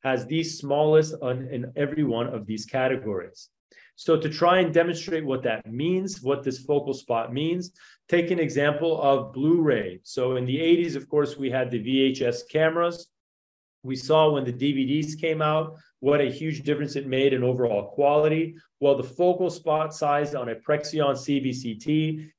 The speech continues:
is equivalent to what you see now in these H D Blu-ray quality, uh, you know, uh, discs that we watch films on.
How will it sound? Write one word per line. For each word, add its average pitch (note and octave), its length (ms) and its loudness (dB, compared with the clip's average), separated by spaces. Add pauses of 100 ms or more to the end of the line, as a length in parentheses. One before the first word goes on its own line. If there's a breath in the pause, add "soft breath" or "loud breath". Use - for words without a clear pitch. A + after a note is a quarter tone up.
is B2+ 160 -2
equivalent E3+ 540 0
to D3 80 -4
what C#3 180 0
you C3 120 -6
see D3 280 -2
now C#3 360 2
in B2 140 -4
these A#2 300 -4
H C3 320 -2
D C3+ 220 0
Blu-ray B2+ 600 0
quality, A#2+ 720 0 (260 loud breath)
uh, A2+ 380 0
you A#2 120 -6
know, A2 340 -4 (120)
uh, A2+ 120 -4
discs B2+ 320 0
that A#2+ 180 0
we A#2 80 0
watch G#2 300 -2
films C#3+ 420 -2
on. F#2 240 -6